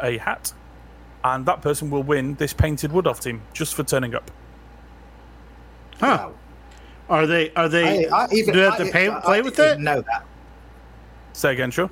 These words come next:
Speaker 2: Are they required to play with it?
Speaker 1: No, no. This, this is just a, a, a, a prize for,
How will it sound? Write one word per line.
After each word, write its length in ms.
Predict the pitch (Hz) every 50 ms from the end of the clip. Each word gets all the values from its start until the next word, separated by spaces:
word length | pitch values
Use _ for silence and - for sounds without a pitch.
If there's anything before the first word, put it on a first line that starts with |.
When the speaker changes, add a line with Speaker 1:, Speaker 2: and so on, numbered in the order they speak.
| - -
Speaker 2:
Are 160 | 185 175 175
they 300 | 156 165 165 160 160 156
required 480 | 147 151 147 - - 180 165 165 156
to 60 | 147 131
play 220 | - - 175 180
with 160 | 190 226 220 330
it? 140 | 330 - - - - - - - - - - - - - - - - - - - -
Speaker 1:
No, 160 | 160 175 208 220
no. 140 | 196 202 196 - -
This, 160 | 160 170 - -
this 320 | 190 180 - 196 202 - 208
is 80 | 185
just 280 | - - 190 170 - -
a, 240 | 160 160 156 151 147 - - - - -
a, 280 | 143 151 135 143 147 - 139
a, 280 | 135 139 139 131 131 117 - - 131
a 100 | 135 135
prize 380 | - - 170 165 165 165 -
for, 140 | - -